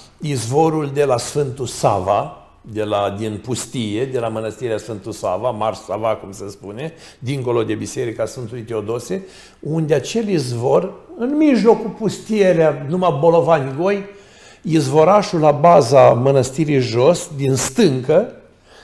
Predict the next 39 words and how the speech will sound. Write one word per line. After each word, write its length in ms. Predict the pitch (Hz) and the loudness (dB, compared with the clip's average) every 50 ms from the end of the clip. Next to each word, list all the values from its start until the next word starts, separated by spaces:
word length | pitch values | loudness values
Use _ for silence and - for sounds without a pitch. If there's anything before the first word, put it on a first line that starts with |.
| _ _ - 143 | _ _ -12 -2
dacă 340 | 123 147 175 185 180 185 190 | 4 6 6 6 6 4 0
într-o 240 | 180 165 - 165 156 | -2 -2 -2 -4 -4
zi 200 | 135 123 147 160 | -4 -4 -4 -6
sunt 520 | 143 - - - - 147 143 143 139 127 | -6 -6 -8 -6 -4 -4 -4 -4 -6 -10
călători 560 | - - - 135 123 120 113 - 131 120 117 117 | -8 -4 -2 -2 0 -2 -2 -2 -2 -2 -2 -2
mai 140 | 117 117 | -4 -4
mulți, 400 | 113 113 113 110 107 - - - | -4 -4 -4 -4 -6 -6 -10 -10
varsă 420 | 143 110 123 127 127 120 - - 117 | -2 2 2 2 2 2 -2 -6 -6
mai 160 | 117 117 113 | -4 -4 -4
multă 380 | 110 110 113 120 123 127 - 190 | -4 -4 -4 -4 -4 -4 -4 -2
apă, 260 | 202 226 226 285 285 | -2 -2 -2 -4 -4
dacă 280 | 170 175 160 151 170 | -4 -4 -6 -6 -8
sunt 220 | - - 180 170 156 | -10 -10 -10 -10 -8
călători 420 | - 156 151 151 127 151 156 151 | -6 -6 -6 -6 -6 -6 -6 -6
mai 120 | 151 147 139 | -6 -8 -10
puțini, 480 | 113 - 127 120 - 170 175 170 160 123 | -10 -12 -14 -12 -10 -8 -8 -8 -8 -4
varsă 380 | 120 139 143 139 - - - 131 | -2 -2 -2 -2 -4 -8 -12 -12
mai 120 | 131 131 | -10 -12
puțin 420 | 135 - 135 127 127 - 139 123 117 | -12 -12 -14 -14 -14 -12 -10 -10 -8
apă. 300 | 107 104 - - - - - - - - _ _ | -8 -10 -10 -12 -16 -18 -20 -20 -20 -20 _ _
Și 180 | - - - | -18 -18 -8
călugării 720 | - - 143 120 123 160 170 175 196 175 175 180 - - - - | -2 -2 -2 0 -2 -2 -2 -2 -2 -2 -2 -6 -8 -8 -10 -6
au 200 | - 143 156 151 | -2 0 2 2
acele 340 | 147 143 - 147 147 123 123 | 0 0 -2 -4 -4 -4 -4
nevoințe, 540 | 123 120 110 110 127 135 135 123 117 - 117 | -4 -4 -4 -2 -2 -2 -4 -4 -6 -6 -6
vreo 280 | 101 98 107 110 110 | -6 -4 -2 -2 -2
două 280 | 104 110 131 135 131 - | 0 2 2 2 2 0
sute 200 | - - - 113 | -4 -6 -8 -6
de 140 | 107 110 110 | -6 -6 -8
trepte, 380 | - - 113 117 - - 147 | -6 -6 -6 -6 -6 -6 -6
urcă 380 | 135 127 123 127 127 127 131 127 | -6 -4 -6 -6 -8 -8 -8 -10
și 120 | - - | -10 -8
coboară 420 | - - 110 107 120 127 123 120 113 | -8 -6 -4 -2 0 0 0 -2 -4
cu 100 | 110 113 | -8 -8
bidoanele 520 | 113 117 107 110 117 120 120 123 123 117 | -8 -8 -6 -4 -4 -6 -6 -8 -8 -10
cu 180 | 117 - - 110 | -8 -6 -4 -4
apă 240 | 117 120 - - | -4 -4 -6 -8
de 100 | 127 123 | -10 -10
acolo, 500 | 123 110 110 - 117 117 - - 170 185 | -10 -10 -10 -8 -8 -6 -6 -8 -8 -10